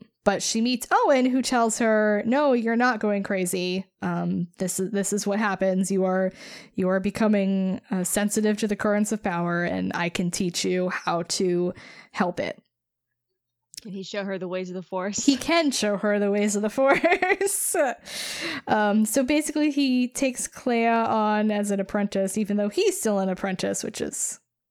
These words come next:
Speaker 1: kind of weird, but, um, and helps train her.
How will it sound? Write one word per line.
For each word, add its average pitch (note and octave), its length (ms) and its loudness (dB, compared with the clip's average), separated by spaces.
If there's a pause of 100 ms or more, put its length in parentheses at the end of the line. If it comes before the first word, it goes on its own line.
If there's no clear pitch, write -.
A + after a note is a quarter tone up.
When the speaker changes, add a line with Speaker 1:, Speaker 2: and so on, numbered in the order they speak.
(300)
Speaker 1:
kind F3 180 -2
of E3+ 100 -6
weird, E3+ 240 -4 (140)
but, - 240 -4 (480)
um, F3 320 0
and G3 120 0
helps G#3 480 -2
train G3+ 360 0
her. F#3+ 600 2